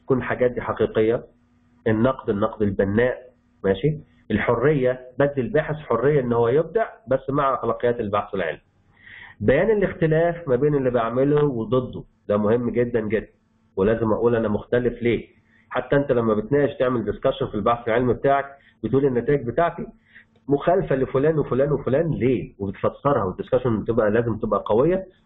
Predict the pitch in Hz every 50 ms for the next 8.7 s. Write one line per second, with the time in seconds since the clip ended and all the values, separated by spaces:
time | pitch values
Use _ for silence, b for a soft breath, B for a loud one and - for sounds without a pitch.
0 | B B 104 101 - 175 - - - 151 160 156 - - - 113 104 104 104 101
1 | - - 135 - - 127 110 101 98 90 95 113 123 127 127 127 120 - - 101
2 | 98 92 113 120 - - - 101 101 107 110 107 98 92 85 76 73 - _ _
3 | b b b b b b - - 113 104 104 - - 107 101 98 101 92 90 85
4 | - - 117 113 87 92 80 90 - - - 110 127 135 117 107 98 101 113 113
5 | - 104 87 - 87 - - - 107 104 98 - - 92 90 90 - 110 113 113
6 | 107 101 95 92 - 92 90 95 104 104 101 95 - 104 104 92 90 80 76 73
7 | 71 - - _ _ _ B B B B B B B B B B 127 135 143 147
8 | 151 151 151 - - 127 123 127 147 147 131 104 85 78